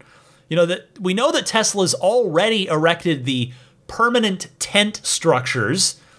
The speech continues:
in Fremont to, in order to increase Model three and Model Y production. In fact, my car was made in the first tent. That was the Performance Model three line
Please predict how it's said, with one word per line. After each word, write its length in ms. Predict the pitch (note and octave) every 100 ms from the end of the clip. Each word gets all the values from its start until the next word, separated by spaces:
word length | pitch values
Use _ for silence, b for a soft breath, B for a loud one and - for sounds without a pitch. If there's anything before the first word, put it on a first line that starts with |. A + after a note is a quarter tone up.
| b b b b _ -
in 180 | D#3+ C3+
Fremont 680 | E3 D3+ B2+ G#2 A2+ C#3
to, 460 | - E3+ C#3 C3 B2+
in 100 | D3+
order 200 | E3 E3
to 120 | E3
increase 600 | E3+ D3+ - D#3 B2 -
Model 360 | C3 C#3+ D3+ C#3
three 640 | C3 C3+ C#3+ C3+ B2+ B2+ B B B B
and 200 | C3 C3
Model 360 | C3+ C3 A2 A2
Y 240 | F3 B3
production. 460 | E3 B2 A#2+ E3+ E3
In 60 |
fact, 280 | D#3 B2+ - b b -
my 380 | A2+ D#3+ G3+
car 520 | G3 - C4+ G3 D3 D#3+
was 280 | C#3+ A#2+
made 460 | C3 C#3+ D#3 D#3+ -
in 400 | C3 D3+ D#3+ D3 -
the 160 | A#2+ C#3
first 560 | - F#3 A#3+ - -
tent. 440 | - C#3 B2 F#3 - b b b
That 180 | C3 C#3
was 200 | F3 C3+
the 100 | C#3
Performance 680 | - D3+ - E3+ E3+ D3+ -
Model 320 | D3+ D3+ C#3+
three 340 | B2+ D3+ G#3 A#3
line 500 | A#2 G2 F#2 D#3+